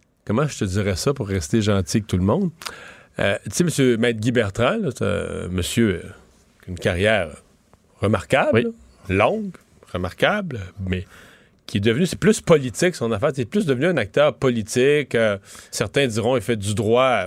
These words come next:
Speaker 1: politique, un peu spectacle dans certains cas, puis tout
Speaker 2: Ben,
Speaker 1: ça.
Speaker 2: il arrive dans des cas souvent très médiatisés,
Speaker 1: Très
Speaker 2: puis il
Speaker 1: médiatisés.
Speaker 2: les médiatise encore plus.
Speaker 1: Fait que j'ai été étonné, parce que d'habitude, les gens du milieu policier, là, tu sais, sont...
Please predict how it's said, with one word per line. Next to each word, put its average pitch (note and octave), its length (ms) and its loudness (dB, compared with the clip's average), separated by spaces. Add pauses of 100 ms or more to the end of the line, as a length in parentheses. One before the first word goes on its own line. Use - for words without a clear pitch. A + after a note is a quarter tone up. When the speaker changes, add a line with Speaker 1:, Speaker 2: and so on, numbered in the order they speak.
Speaker 1:
politique, A2+ 540 -2
un A#2 100 2
peu B2+ 160 -4
spectacle C3 500 0
dans B2+ 80 0
certains A2 440 -2
cas, C#3 240 2
puis B2 120 -8
tout - 140 -10
Speaker 2:
Ben, D3 60 6
Speaker 1:
ça. - 20 8
Speaker 2:
il C#3 80 6
arrive D#3 300 4
dans C#3 100 6
des C3+ 140 4
cas C#3+ 160 2
souvent B2 340 2
très B2 160 2
médiatisés, A2+ 640 2
Speaker 1:
Très C3+ 120 4
Speaker 2:
puis C3 80 2
il B2 40 4
Speaker 1:
médiatisés. C3 240 6
Speaker 2:
les C#3 60 6
médiatise D3 560 4
encore C3 260 4
plus. A2+ 160 4
Speaker 1:
Fait C#3 60 4
que C3+ 60 0
j'ai D3+ 200 2
été A3+ 240 4
étonné, F3+ 320 6
parce C#3+ 140 0
que D3 60 0
d'habitude, D3+ 300 2
les D#3+ 160 4
gens E3 220 4
du C3+ 140 -2
milieu C3+ 260 4
policier, C#3 580 0
là, C#3+ 120 0
tu G#2 80 -12
sais, D#3 160 0
sont... G2+ 500 0